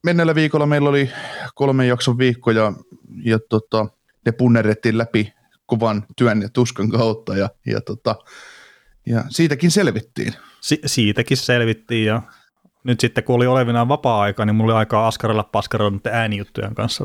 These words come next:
Speaker 2: vähän sen, ja <laughs> me tota silloin joskus syksyllä puhuttiin, että oli tommonen mönkkiviikonloppu poikain kanssa, ja sit siellä tuli semmonen aika paska läppä mieleen tähän meidän introon liittyen, niin mut nyt mulla oli se kolmekymmentä sekuntia aikaa, että mä saan tehtyä sen valmiiksi, niin haluatko sä, Niko, kuulla nyt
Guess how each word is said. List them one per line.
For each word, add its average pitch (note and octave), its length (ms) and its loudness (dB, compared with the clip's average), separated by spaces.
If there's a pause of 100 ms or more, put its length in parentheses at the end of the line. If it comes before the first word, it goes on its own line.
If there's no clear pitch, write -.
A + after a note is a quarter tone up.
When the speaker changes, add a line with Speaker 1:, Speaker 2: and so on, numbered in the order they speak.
Speaker 2:
vähän A#2 200 0
sen, A#2 140 0
ja B2 100 -2 (400)
<laughs> - 320 -4
me C3+ 220 0
tota D#3 240 0
silloin D3 200 2
joskus C#3+ 260 -2
syksyllä D3 380 2
puhuttiin, A2 460 0
että A2 120 0
oli A2+ 80 4
tommonen A2+ 280 4
mönkkiviikonloppu G#2 760 0
poikain G#2 440 0
kanssa, A2 260 -6
ja A2 40 -4
sit - 80 -10
siellä G2+ 160 -2
tuli G#2+ 160 -6
semmonen G#2+ 220 -2 (440)
aika B2 180 -2
paska B2+ 320 -2
läppä A2 300 0
mieleen G2 440 0 (500)
tähän G#2+ 220 0
meidän G#2+ 180 2
introon G#2 400 2
liittyen, F#2+ 440 -6
niin G#2 180 -10 (480)
mut C3 160 -4
nyt D3 240 2
mulla C3+ 160 4
oli A#2 120 0
se A2 60 -4
kolmekymmentä A#2+ 380 2
sekuntia G2+ 480 -2
aikaa, G2+ 220 -2
että G2+ 80 -2
mä G2+ 60 0
saan G#2 160 -2
tehtyä G#2 300 -2
sen G#2 180 -2
valmiiksi, G#2 600 -2
niin A#2+ 100 -8 (260)
haluatko G2+ 200 0
sä, G#2+ 60 0
Niko, G#2+ 180 2
kuulla G#2+ 380 0
nyt G2+ 160 -6